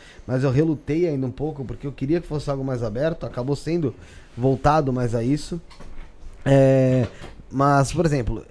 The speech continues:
no início, se você for assistir, a gente fazia brincadeiras, vai, com os convidados, que hoje em dia eu não posso fazer, sabe? Não que eu não possa, eu poder eu posso, mas dependendo até do próprio convidado, porque tem o assunto espiritualidade,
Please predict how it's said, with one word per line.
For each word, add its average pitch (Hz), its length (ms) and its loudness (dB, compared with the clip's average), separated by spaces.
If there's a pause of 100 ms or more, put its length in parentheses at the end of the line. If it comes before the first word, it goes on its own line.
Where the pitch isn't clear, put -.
(320)
no 147 140 4
início, 156 320 6
se 151 60 -4
você 135 220 -2
for 131 120 -4
assistir, 117 480 -6
a 233 40 -6
gente 143 180 -6
fazia 135 360 -4
brincadeiras, 131 840 -4 (520)
vai, 127 200 -2
com 117 120 -10
os 104 100 -12
convidados, 123 480 -6
que - 100 -10
hoje 254 140 -4
em 262 60 -4
dia 180 100 -6
eu 151 40 -6
não 254 80 -8
posso 277 200 -12
fazer, 233 360 -10 (680)
sabe? 98 380 -10 (120)
Não 131 160 -6
que 180 80 -6
eu 220 60 -4
não 190 100 0
possa, 117 360 -6
eu 120 40 -8
poder 123 240 -4
eu 165 80 0
posso, 135 480 0 (380)
mas 127 220 0
dependendo 143 500 2
até 165 160 0
do 147 120 0
próprio 170 340 2
convidado, 120 760 -2
porque 113 560 -4 (400)
tem 131 160 -6
o 123 100 -4
assunto 113 300 -8
espiritualidade, 113 920 -4